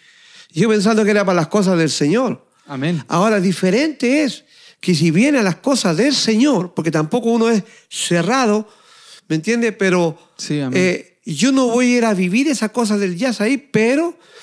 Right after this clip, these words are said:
Speaker 1: tampoco yo sé, yo te-, yo tengo a Cristo, yo sé que si voy ahí, me paro
Speaker 2: Amén.
Speaker 1: ahí, no me va a pasar nada, ni me va a llevar el diablo, ni me van a meter los demonios. Pero si viniera lo que viniera, a lo de Dios primero, y me dice,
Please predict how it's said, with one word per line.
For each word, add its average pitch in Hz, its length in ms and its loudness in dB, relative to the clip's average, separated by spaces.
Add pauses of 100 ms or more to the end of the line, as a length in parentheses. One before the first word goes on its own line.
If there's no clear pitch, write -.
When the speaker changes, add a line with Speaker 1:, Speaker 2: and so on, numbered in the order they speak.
(200)
Speaker 1:
tampoco 226 520 0
yo 208 160 2
sé, 233 280 -2
yo 220 160 -6
te-, 277 280 -6
yo 208 160 -6
tengo 254 200 -4
a 202 60 -4
Cristo, 254 220 -4
yo 220 80 0
sé 240 100 -2
que 214 120 -4
si 202 120 -4
voy 233 200 -2
ahí, 247 120 -2
me 233 140 -2
paro 226 180 -2
Speaker 2:
Amén. 240 140 0
Speaker 1:
ahí, 285 100 -2 (300)
no 208 260 -2
me 240 140 0
va 226 80 0
a 226 40 -6
pasar 233 300 -2
nada, 202 500 -2
ni 185 240 -2
me 190 120 2
va 202 100 -2
a 220 40 -2
llevar 220 280 -2
el 190 160 -4
diablo, 208 360 -2
ni 226 120 -4
me 202 100 0
van 196 140 -2
a 196 60 -2
meter 190 220 -2
los 202 140 0
demonios. 180 480 -2 (600)
Pero 202 200 2
si 107 220 0
viniera 214 500 0
lo 214 140 0
que 180 140 -2
viniera, 208 460 0
a 165 60 0
lo 160 120 2
de 156 120 2
Dios 233 200 0
primero, 220 380 0
y 220 40 2
me 214 140 2
dice, 214 180 0